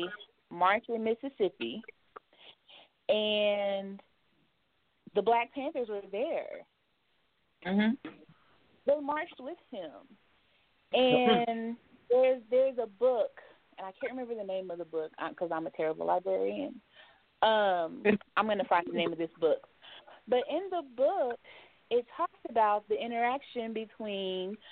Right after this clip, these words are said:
Speaker 1: Doctor King and Stokely Carmichael, who was there at the march. And what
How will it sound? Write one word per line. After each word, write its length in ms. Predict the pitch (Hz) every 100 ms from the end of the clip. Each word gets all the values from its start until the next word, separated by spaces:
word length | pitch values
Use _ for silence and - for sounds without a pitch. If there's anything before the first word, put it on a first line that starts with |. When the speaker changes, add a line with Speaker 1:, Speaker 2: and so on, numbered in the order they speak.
| - -
Speaker 1:
Doctor 320 | 208 214 240
King 340 | - 208 190 160
and 80 | 180 -
Stokely 280 | 175 190
Carmichael, 720 | 196 311 370 208 180 - 190 247 _ -
who 220 | 220 208
was 160 | 202 196 202
there 520 | 254 262 180 165 226 - _ _ _ - 190
at 200 | 190 196
the 80 | 208
march. 500 | 240 359 185 - - - _ _ _ _ -
And 300 | 214 214 214
what 140 | 220